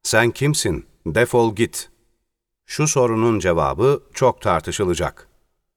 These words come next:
Yirmi sekiz Şubat ittifakı partilerinin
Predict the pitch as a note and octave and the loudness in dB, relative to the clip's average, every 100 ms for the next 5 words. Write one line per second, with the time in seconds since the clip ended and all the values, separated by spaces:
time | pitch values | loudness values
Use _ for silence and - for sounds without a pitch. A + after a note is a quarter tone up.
0 | - F#2 A2 A#2+ B2+ D#3+ D3+ - G#2+ F#2+ | -6 -2 -2 0 -2 -2 -4 0 0 0
1 | - G2+ - - G2 F#2 G#2+ - F#2+ - | -4 -10 -8 -2 -2 -2 -4 0 0 0
2 | F#2+ F2+ F#2 C#3 | -2 0 0 -2